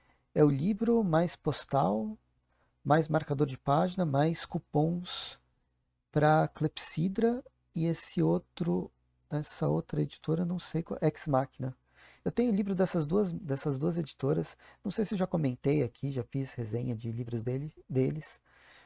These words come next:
Mas, enfim, são editoras, é, até inte-, interessantes, pequenas, mas são editoras interessantes.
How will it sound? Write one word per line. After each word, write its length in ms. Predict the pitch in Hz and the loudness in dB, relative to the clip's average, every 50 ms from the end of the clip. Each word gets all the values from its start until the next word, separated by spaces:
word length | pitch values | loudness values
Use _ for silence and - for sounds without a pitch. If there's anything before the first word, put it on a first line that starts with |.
| _ _ | _ _
Mas, 200 | - 143 131 123 | 0 2 2 2
enfim, 420 | 135 143 - - - 147 151 156 143 | 2 -2 -4 -4 -2 0 0 0 0
são 220 | - 156 151 156 | 0 0 0 0
editoras, 760 | 160 151 - - 156 151 156 156 147 135 131 - - - - - | 0 -2 0 0 2 4 4 4 2 2 -2 -6 -12 -16 -14 -10
é, 220 | - 151 123 127 131 - | -6 -4 -4 -4 -4 -4
até 420 | - 127 - - 139 151 147 143 | -6 -4 0 0 2 2 4 2
inte-, 280 | 135 143 156 - - - | 0 0 -4 -6 -4 -4
interessantes, 680 | 135 131 131 151 139 143 - - 160 175 - - - - - - _ _ _ | -4 -2 0 0 0 0 0 0 0 -2 -2 -6 -14 -20 -20 -20 _ _ _
pequenas, 720 | - - - - 131 143 160 165 170 165 - - - - _ _ _ - - - _ | -6 -4 0 2 4 4 4 2 0 -4 -6 -12 -16 -20 _ _ _ -20 -20 -14 _
mas 160 | - 151 151 - | -2 0 0 2
são 100 | 156 151 | 2 0
editoras 400 | 151 - - - 160 151 147 151 | 0 0 0 0 0 0 0 -2
interessantes. 760 | 151 - 160 160 165 - - - 127 131 135 - - - | 0 2 2 2 2 0 -2 -2 -4 -4 -6 -10 -16 -20